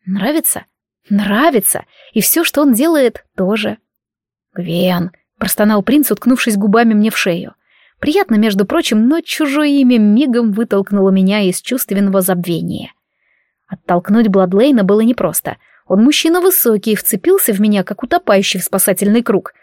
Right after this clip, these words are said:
Ассоциация так себе для любовного настроя. Но когда я заехала принцу по коленке, по коленке, он сам от меня отпрянул. Правда, таким злым я его еще не видела.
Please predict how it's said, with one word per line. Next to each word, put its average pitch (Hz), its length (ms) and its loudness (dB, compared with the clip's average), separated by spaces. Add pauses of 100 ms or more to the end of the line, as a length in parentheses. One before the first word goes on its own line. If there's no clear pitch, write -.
(460)
Ассоциация 311 1000 0
так 381 200 0
себе 196 300 0
для 202 180 2
любовного 202 460 2
настроя. 202 560 -2 (400)
Но 226 160 4
когда 208 260 4
я 185 180 2
заехала 196 420 0
принцу 196 320 0
по 175 140 -2
коленке, 294 560 0 (280)
по - 80 2
коленке, 196 640 0 (200)
он 233 200 2
сам 269 360 2
от 359 100 -2
меня 247 300 4
отпрянул. 226 520 0 (460)
Правда, 226 560 2
таким 247 260 2
злым 240 300 2
я 202 200 4
его 202 180 2
еще 226 340 0
не 247 140 4
видела. 175 420 -4